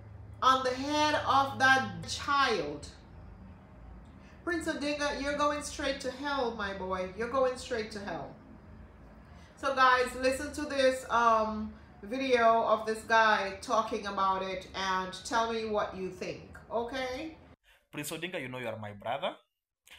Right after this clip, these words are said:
Speaker 2: We do many things with you. But when we come to the fact about family, about abandoning your, a child, I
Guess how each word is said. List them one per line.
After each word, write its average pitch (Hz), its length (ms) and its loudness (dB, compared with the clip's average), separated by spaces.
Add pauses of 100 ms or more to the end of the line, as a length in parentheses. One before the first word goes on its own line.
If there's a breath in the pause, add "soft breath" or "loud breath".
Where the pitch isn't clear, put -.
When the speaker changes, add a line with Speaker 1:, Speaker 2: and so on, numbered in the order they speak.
(180 loud breath)
Speaker 2:
We 123 120 -8
do 139 160 -8
many 131 240 -8
things 127 320 -12
with 110 220 -12
you. 196 220 -10 (1080)
But 131 380 -2 (1300 soft breath)
when 175 380 0
we 175 120 -2
come 226 380 2
to 165 60 -12
the 139 140 -6
fact 135 480 -4
about 113 400 -8 (220)
family, 120 600 -12
about 107 640 -14
abandoning 107 640 -16
your, 101 120 -18 (1500)
a - 40 -16
child, 117 400 -4 (4000)
I 110 260 -4